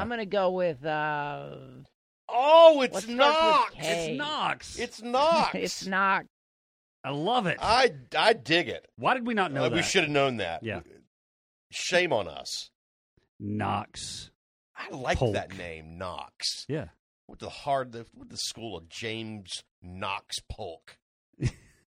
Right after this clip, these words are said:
Speaker 2: Hard
Speaker 3: Hard Knox
Speaker 2: Knocks.
Speaker 3: Polk.
Speaker 2: Yeah.
Speaker 1: <laughs>
Speaker 2: Well, guys, thank you so
Speaker 1: Um,
Speaker 2: much for joining us on this episode.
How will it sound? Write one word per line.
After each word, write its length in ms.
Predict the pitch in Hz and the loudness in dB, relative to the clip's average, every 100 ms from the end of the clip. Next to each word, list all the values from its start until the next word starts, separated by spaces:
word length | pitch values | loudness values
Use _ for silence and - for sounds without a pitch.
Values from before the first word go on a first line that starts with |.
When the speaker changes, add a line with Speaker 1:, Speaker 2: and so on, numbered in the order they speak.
| _ - - _ | _ -20 -20 _
Speaker 2:
Hard 220 | - 131 | -10 0
Speaker 3:
Hard 220 | 127 131 117 | 2 2 2
Knox 380 | 117 101 85 | 0 -2 -4
Speaker 2:
Knocks. 100 | - | -8
Speaker 3:
Polk. 320 | 113 101 101 - 110 | -4 -4 -4 -12 -10
Speaker 2:
Yeah. 240 | 110 - - | -8 -6 -8
Speaker 1:
<laughs> 360 | - - 240 - - 247 269 | -8 -6 -6 -6 -8 -14 -12
Speaker 2:
Well, 80 | 117 | -4
guys, 340 | 127 127 147 - | 2 4 2 2
thank 180 | 160 160 | 0 0
you 60 | |
so 140 | 147 151 | -2 0
Speaker 1:
Um, 60 | |
Speaker 2:
much 140 | 139 - | -2 -4
for 100 | 117 | -6
joining 320 | 117 135 131 | -2 -2 -2
us 100 | - | -6
on 80 | 113 | -8
this 180 | 143 - | -8 -6
episode. 800 | 151 151 175 - 113 90 90 165 | -4 -4 -4 0 0 0 -4 -10